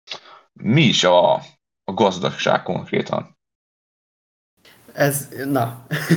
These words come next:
Speaker 2: <laughs> Ö, ez egy olyan kérdés, ami szerintem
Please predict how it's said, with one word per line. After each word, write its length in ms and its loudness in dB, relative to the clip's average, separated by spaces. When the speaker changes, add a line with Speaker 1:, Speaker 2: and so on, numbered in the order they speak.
Speaker 2:
<laughs> 560 -14
Ö, 600 4
ez 160 0
egy 460 2
olyan 380 2
kérdés, 480 -2
ami 160 -2
szerintem 580 -2